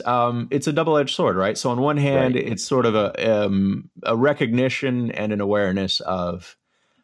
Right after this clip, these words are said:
Speaker 1: um, shortcomings on, on my preparation. And it wasn't a lack of work. I think it was a lack of, um, of the contours of how I was conceptualizing, um, this process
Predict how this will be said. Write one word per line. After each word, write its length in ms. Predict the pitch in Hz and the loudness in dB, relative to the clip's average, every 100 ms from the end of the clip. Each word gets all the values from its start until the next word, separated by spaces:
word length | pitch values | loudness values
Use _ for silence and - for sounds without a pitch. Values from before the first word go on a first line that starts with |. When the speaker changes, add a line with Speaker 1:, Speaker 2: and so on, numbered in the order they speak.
| - | -12
Speaker 1:
um, 580 | 92 90 87 87 85 95 - | -8 -4 -4 -4 -6 -8 -8
shortcomings 880 | 107 147 123 110 87 80 92 - - - | -4 -2 0 -2 -4 -6 -10 -10 -10 -4
on, 280 | 104 101 98 | -2 0 -2
on 180 | 107 107 | -2 0
my 120 | 104 | -2
preparation. 920 | 104 107 101 95 90 - - 90 110 _ - | -2 -2 0 0 -2 -4 -8 -10 -12 _ -4
And 80 | 113 | 0
it 40 | |
wasn't 260 | 120 139 127 | 2 2 2
a 60 | 117 | 2
lack 220 | 117 110 | 2 0
of 120 | 95 | 0
work. 320 | 120 147 143 | 2 2 2
I 80 | 104 | 0
think 220 | 117 104 | 0 -2
it 100 | 110 | -2
was 140 | 104 98 | -4 -4
a 80 | |
lack 320 | 98 95 92 101 | -2 -2 -2 -4
of, 340 | 90 85 - _ _ _ _ _ _ | -4 -6 -14 _ _ _ _ _ _
um, 800 | - 92 87 87 85 85 82 82 98 - _ _ _ _ _ _ _ - | -4 -2 0 -2 -2 -4 -6 -10 -14 -20 _ _ _ _ _ _ _ -6
of 260 | 104 92 92 | -4 -2 -4
the 300 | 98 95 90 | -2 -2 -4
contours 680 | - 127 117 110 107 98 98 | -4 -4 -2 -2 -2 0 -2
of 160 | 87 | -8
how 240 | - 127 120 | -4 0 2
I 100 | 110 | 2
was 160 | 104 - | 0 -2
conceptualizing, 1300 | 98 - 104 - - 95 92 90 90 87 85 87 - _ _ _ - | -4 -2 -4 -4 -4 -2 -2 -2 -2 -4 -4 -8 -12 _ _ _ -6
um, 480 | 95 92 87 87 95 | -4 -2 -4 -6 -8
this 280 | 101 95 - | -4 -4 -4
process 680 | - 98 113 143 156 - | -4 -2 -2 -4 -4 -10